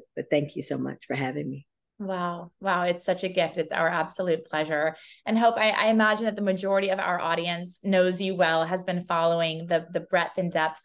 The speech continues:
Speaker 2: of your extraordinary career across stages. Um, but for those who your name might be shiny and new to, I'll just share that, um, Hope was an original member of Complexions,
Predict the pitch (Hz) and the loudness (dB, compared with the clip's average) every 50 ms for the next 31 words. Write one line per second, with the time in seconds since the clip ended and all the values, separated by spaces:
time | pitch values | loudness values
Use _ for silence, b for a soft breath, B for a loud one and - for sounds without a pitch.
0 | - - 175 160 170 156 151 151 151 - - - - - 165 160 156 175 165 156 | -6 -6 -4 -2 0 2 2 2 0 -2 -8 -8 -4 0 2 2 2 0 -2 -2
1 | 151 151 147 151 - - 175 160 147 151 147 151 151 - - 160 156 156 151 - | -2 -4 -4 -6 -6 -6 -4 -2 -2 0 -2 -2 -4 -4 -4 -4 -4 -4 -6 -8
2 | - 170 147 143 143 147 147 156 175 180 - - B B B B B B B 208 | -6 -6 -6 -4 -2 0 0 0 0 -2 -8 -14 B B B B B B B 2
3 | 196 185 185 185 180 185 214 - - - 226 214 202 202 220 226 240 247 269 269 | 2 2 2 2 2 2 0 0 0 2 2 2 4 6 6 6 6 6 4 2
4 | - 233 240 220 214 214 190 196 190 190 190 180 180 180 185 180 185 185 180 190 | 0 -2 0 0 0 0 0 0 0 0 0 -2 -4 -4 -4 -4 -2 -2 -2 -2
5 | 190 - 196 190 180 - 190 180 175 180 185 185 180 170 170 165 160 160 160 165 | -2 -2 -4 -4 -4 -2 -2 0 0 0 -2 -2 -4 -4 -4 -4 -4 -4 -4 -6
6 | 165 - - 170 160 156 160 170 170 170 175 165 - - - - 165 160 156 151 | -6 -6 -2 0 2 2 2 2 0 0 -2 -4 -4 -4 -4 0 2 2 4 4
7 | 156 160 160 - B B B B B - 190 180 175 165 - - 175 170 185 196 | 4 2 0 -2 B B B B B 0 4 4 4 4 4 2 0 -2 -2 -2
8 | 208 254 269 - 254 214 226 185 175 175 196 202 196 214 208 202 196 180 180 180 | -2 -2 0 2 0 0 0 -2 -4 -2 -4 -4 -4 -4 -2 -2 -2 -2 -2 0
9 | 180 - 175 180 - - - 175 170 - - 160 156 156 - 190 180 185 185 185 | -2 -2 -2 -4 -8 -8 -8 -8 -6 -4 -2 -4 -4 -2 -4 -4 -4 -4 -4 -6
10 | 196 202 | -8 -10